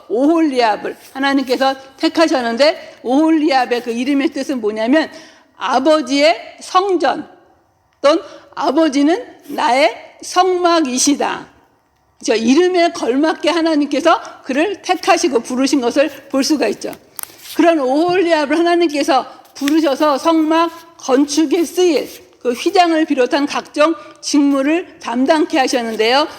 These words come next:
삼십사 절과 삼십오 절 말씀 보겠습니다. "또 그와 단지파 아이사막의 아들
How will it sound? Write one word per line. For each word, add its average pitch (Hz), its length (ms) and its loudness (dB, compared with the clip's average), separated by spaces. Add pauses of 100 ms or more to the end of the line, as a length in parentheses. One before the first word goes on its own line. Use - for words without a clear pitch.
(100)
삼십사 359 640 -2
절과 233 360 2
삼십오 320 440 2
절 247 180 2
말씀 220 380 -4
보겠습니다. 226 720 0 (380)
"또 339 200 0
그와 302 360 2
단지파 277 600 -2 (100)
아이사막의 269 720 0
아들 254 380 2